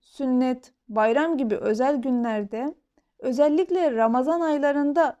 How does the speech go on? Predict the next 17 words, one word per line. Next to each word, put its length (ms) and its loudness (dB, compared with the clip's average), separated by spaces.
düzenli 400 0
olarak 420 -2
oynanmıştır. 840 -14
Çok 260 -12
da 100 -2
önemli 460 0
değil 300 2
ama 300 -2
bu 120 -2
arada 380 2
bunu 200 -2
da 100 2
hatırlatayım. 840 -6
Tasvirler 600 6
önceleri 680 6
deriden 400 8
yapılıyorken 840 2